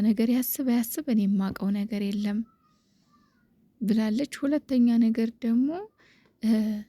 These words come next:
በነገራችን ላይ ይሄ የኔም ጥያቄ ነው። ይሄ የኔም ጥያቄ ነው። በጣም፣ እ፣ ፖይንት የሆነ ነገር ተናግራለች።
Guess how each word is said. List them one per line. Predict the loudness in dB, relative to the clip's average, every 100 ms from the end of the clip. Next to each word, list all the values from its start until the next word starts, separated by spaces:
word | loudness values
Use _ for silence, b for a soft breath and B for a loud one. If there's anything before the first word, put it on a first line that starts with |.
| _ _ _ _ _ _ _ _ _ _
በነገራችን | 2 4 4 0 -2 -4
ላይ | 0
ይሄ | 4 6
የኔም | 4 2 -2
ጥያቄ | -4 -4 -6 -6 -6
ነው። | -6 _ -8
ይሄ | -6 -6 -12 b b b _ 0
የኔም | 2 2 0
ጥያቄ | -4 -6 -8 -6 -6
ነው። | -6 _ _ _ _ _ _ _ _ _ _ _ _ -4
በጣም፣ | -4 -2 -2 -2 -4 b b b b -6
እ፣ | -4 -2 -4 -6 -8
ፖይንት | 2 6 6 6 4
የሆነ | 0 0 2 0
ነገር | -2 -4 -6 -6
ተናግራለች። | -4 -4 -4 -6 -6 -6 -10